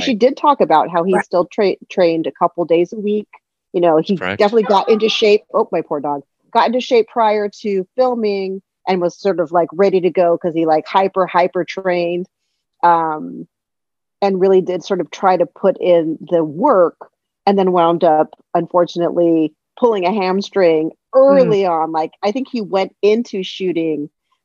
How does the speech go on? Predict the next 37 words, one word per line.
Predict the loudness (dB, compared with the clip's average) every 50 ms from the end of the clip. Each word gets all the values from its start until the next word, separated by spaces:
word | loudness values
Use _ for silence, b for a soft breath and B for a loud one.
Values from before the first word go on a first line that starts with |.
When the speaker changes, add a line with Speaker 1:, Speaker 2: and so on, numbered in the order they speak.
| _
Speaker 2:
that | -2 -2 -2 _
first | 0 0 0 0 -2 _
season | 0 0 2 2 2 0 -2 0 0
injured, | 2 4 4 2 2 0 -2 -2 -2 -2 0
and | 0 0 2
then | 2 2
he | 2 0 0
kinda | 2 0 0 2 2
had | 0 0 0
to | 0 -2
suffer | 0 0 0 0 0 -2 -6 -6
through. | -6 -6 -6 -4 -2 -2 0 0
And | 2 2
I | 2 2
thought | 2 2 2 2
that | 0 -2
was | -2 -2
really | -6 -6 -4 -4 -4
interesting | -4 -6 -8 -8 -8 -8 -6 -6 -6 -4
for | -2 -2 -2
him | -4 -6 -8
to | -8
share, | -6 -2 0 2 4 4 4 4 2 0 -2 -6 _ _ _ _ _ _ _ _ _ -2
just, | 0 0 2
like, | 0 0 0
the | 0 2
reality | 4 4 4 6 6 4 4 4 4 2
of | 2 0
trying | -2 -2 -2 -2 -2
to | -4
come | -6 -4 -4 -2
back | 0 0 0 0 0 -2
after | -4 -4 -4 -4 -2 0
all | 0 0 2
these | 0 -2 -2 0
years | 0 2 2 4 2 2 0 -2 -4 -8 -6
and | -4 -4 -2 -4 -6 -8